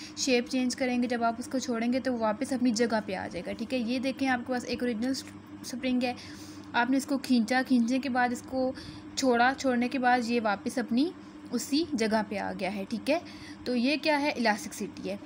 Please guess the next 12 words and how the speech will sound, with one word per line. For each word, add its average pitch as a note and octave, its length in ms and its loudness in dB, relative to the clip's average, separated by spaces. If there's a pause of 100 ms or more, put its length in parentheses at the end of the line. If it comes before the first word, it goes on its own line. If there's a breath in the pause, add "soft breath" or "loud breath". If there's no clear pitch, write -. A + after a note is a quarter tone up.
(140)
उसके B3+ 200 -2
बाद C4+ 240 4
रबड़ G#3 300 2
है। G#3 100 0
रबड़ A3 260 4
को D#4+ 120 -4
आप D4+ 180 2
जितना C4 240 0
मर्ज़ी B3 300 2
स्ट्रेच D4 420 0
करें, C4+ 360 2 (360 loud breath)
ठीक, B3+ 180 2